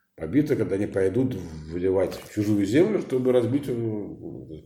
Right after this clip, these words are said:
убить, угрозу зародыша. Кто же их разобьет? Он сравнивает того, кто их разобьет,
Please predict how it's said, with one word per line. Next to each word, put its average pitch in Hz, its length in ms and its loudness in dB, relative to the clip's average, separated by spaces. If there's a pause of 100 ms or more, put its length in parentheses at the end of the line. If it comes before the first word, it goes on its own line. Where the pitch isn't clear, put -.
(440)
убить, - 460 -12
угрозу 113 400 4
зародыша. 120 640 4 (420)
Кто 147 220 6
же 147 100 8
их 127 80 6
разобьет? 127 460 4
Он 87 100 -2
сравнивает 110 460 6
того, 101 120 2
кто 101 120 -2
их 92 80 -2
разобьет, 101 760 0